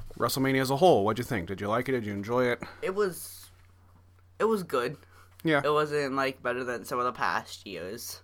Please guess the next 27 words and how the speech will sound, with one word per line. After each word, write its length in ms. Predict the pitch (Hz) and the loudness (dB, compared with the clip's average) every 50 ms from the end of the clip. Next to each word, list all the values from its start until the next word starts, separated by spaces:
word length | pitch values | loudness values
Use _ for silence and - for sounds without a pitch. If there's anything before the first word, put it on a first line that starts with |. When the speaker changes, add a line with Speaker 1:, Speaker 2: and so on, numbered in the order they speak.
| - - | -12 -6
Speaker 1:
Yeah, 200 | 117 104 98 123 - - - | -2 -2 -2 -2 -4 -8 -2
not 140 | 139 143 165 | 0 0 2
as 100 | 170 147 | 0 -2
Speaker 2:
But 120 | - 117 | 2 2
Speaker 1:
bad 200 | 107 107 107 104 | 4 4 4 2
as 80 | 104 101 | 0 -2
some 200 | - - 104 104 | -4 -4 -4 -2
of 20 | 92 | -2
the 60 | 92 | -4
past 320 | - - 90 82 95 - - | -2 0 0 0 0 -2 -4
years 220 | 95 113 120 104 | -4 -4 -4 -4
either. 200 | 90 82 82 - - 160 | -4 -4 -4 -6 -6 -2
Speaker 2:
Yeah, 340 | 170 147 120 90 78 117 110 - - - - - | 0 0 0 0 -2 -8 -10 -12 -20 -20 -18 -6
like, 280 | - 131 123 - - | -6 -6 -6 -6 -8
not 140 | 139 123 113 | -8 -6 -6
as 80 | 107 - | -6 -8
bad 220 | - 101 104 104 | -10 -8 -8 -8
as, 80 | 120 117 | -8 -6
like, 280 | 110 104 101 - - | -6 -6 -6 -8 -12
last 440 | - - 98 101 98 113 - - - | -16 -10 -8 -8 -8 -8 -10 -12 -14
year 140 | - - - | -14 -14 -12
and 120 | 107 113 113 | -14 -14 -14
stuff. 200 | - - - 123 | -14 -8 -4 -4
Speaker 1:
Last 220 | 123 - - - | -2 -2 -4 -4
couple 300 | - - 92 - - 95 | -2 -2 -2 -2 -4 -8
years. 440 | 82 71 73 73 90 90 - - - | -8 -8 -6 -6 -8 -8 -8 -10 -12
Speaker 2:
Yeah, 140 | - 82 73 | -12 -12 -14